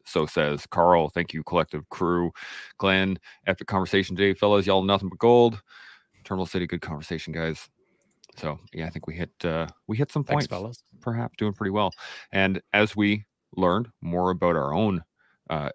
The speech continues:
Speaker 1: i-, abilities and inabilities to manage our stress, as we build our ability to manage said stress, we can grow into better men,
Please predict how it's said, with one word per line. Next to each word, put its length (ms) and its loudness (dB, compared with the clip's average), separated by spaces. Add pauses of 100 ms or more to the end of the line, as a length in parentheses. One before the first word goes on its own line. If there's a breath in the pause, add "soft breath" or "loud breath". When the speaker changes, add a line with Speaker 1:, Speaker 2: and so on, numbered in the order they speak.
(140)
Speaker 1:
i-, 140 0 (180)
abilities 500 -2
and 80 -8
inabilities 640 -6 (120)
to 160 -6
manage 320 -2
our 100 0
stress, 520 -6
as 180 -4
we 180 0
build 540 6 (240 loud breath)
our 200 8
ability 420 4
to 180 -2
manage 400 2
said 260 4
stress, 460 0 (320 loud breath)
we 60 -4
can 120 -8
grow 220 0
into 420 -6
better 140 -6
men, 280 -2